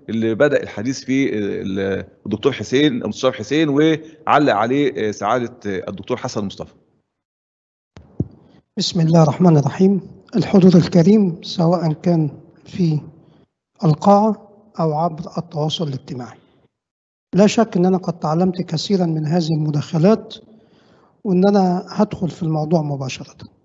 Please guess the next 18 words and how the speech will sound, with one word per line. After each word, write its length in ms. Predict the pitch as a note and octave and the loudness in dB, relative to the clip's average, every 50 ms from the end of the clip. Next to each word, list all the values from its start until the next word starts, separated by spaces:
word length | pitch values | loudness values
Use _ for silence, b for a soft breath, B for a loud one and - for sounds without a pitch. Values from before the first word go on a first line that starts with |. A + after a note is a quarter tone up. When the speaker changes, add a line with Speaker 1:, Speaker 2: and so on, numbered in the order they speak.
| _ _ _ _ _ - | _ _ _ _ _ -20
Speaker 2:
سؤال 360 | - - F#3 F#3 G#3 A#3 A3+ | -8 -4 0 2 2 2 0
سعادتك 640 | - - F#3+ E3+ F#3+ G3+ F#3+ - G#3+ G3 G3 - - - | -2 -4 -2 0 0 -2 -2 -2 -2 -2 -2 -6 -8 -2
بيتضمن 580 | F3 D#3+ D#3 - F3 D3 F3 F3 F3+ E3+ D#3 | -2 0 0 0 -2 -2 -2 0 0 -2 -2
ثلاث 300 | - - E3+ D#3+ D3+ - | -2 0 2 2 2 0
حاجات. 420 | - - C3 A2+ A#2+ A#2 - - - - - _ _ _ _ _ _ _ _ _ - | -2 -6 -8 -8 -10 -10 -12 -16 -20 -20 -20 _ _ _ _ _ _ _ _ _ 0
أول 200 | G#3 A3 G#3+ F3+ | 2 2 2 2
حاجة 280 | - - G3 F#3 E3+ E3 | 2 0 -2 0 0 0
عقود 400 | C#3+ C#3+ - - G3+ F#3 D#3 D#3+ | -2 -2 -4 -4 -4 -4 -2 -2
الرعاية، 480 | D3 D3 C#3+ C#3+ E3+ G3+ A3+ G#3+ D#3+ - - - - _ _ _ _ _ _ _ _ _ _ _ | -4 -4 -4 -2 0 0 0 -2 -4 -6 -12 -20 -20 _ _ _ _ _ _ _ _ _ _ _
تاني 240 | G#3 G3+ G3+ F#3+ E3 | 2 2 2 2 0
حاجة 480 | - - F#3+ F3 D#3 C#3+ D3 C#3+ - - - _ _ - | 0 0 0 0 0 -2 -6 -8 -10 -14 -20 _ _ -8
عقود 600 | A#3+ F3 E3+ E3 - - A3+ A#3 A3 E3 D3+ - - | -2 -2 -2 -2 0 0 2 2 2 2 0 -4 -4
إعارة 380 | F3+ D3 D#3+ F3+ F#3 F3 E3 D#3+ - | -2 0 2 2 2 0 -2 -4 -4
اللاعبين، 640 | E3 D3 D3 D#3+ D3+ D3+ D#3 D3 F3 G3+ A#3 A3+ G3+ - B B B B B B B B B B B _ | -4 -2 0 0 0 0 0 0 2 2 2 2 0 -4 B B B B B B B B B B B _
تالت 300 | - A3 A3+ A3+ G#3+ G#3+ | 2 4 4 4 2 0
حاجة 500 | - - - G3+ G#3+ G3 A3 A3 F#3+ - - - - - _ _ _ _ _ _ - G3 | -2 -4 -2 -2 0 0 -2 -2 -4 -6 -10 -18 -20 -20 _ _ _ _ _ _ -4 -2
الحلول 800 | F3+ E3+ D#3 - - - F#3 E3+ G3+ A3 A#3 A#3+ A#3 A3+ D4 - - - - - _ _ _ - | -2 -2 -2 -4 -2 -2 2 4 6 6 6 6 4 0 -4 -8 -14 -20 -20 -20 _ _ _ -4
المناسبة 720 | F3+ E3+ E3+ E3+ E3 F3 F#3 G#3 G3+ F#3 - - A3 G#3+ G3 | -2 -2 0 0 2 4 4 2 2 0 -2 -2 -2 -2 -2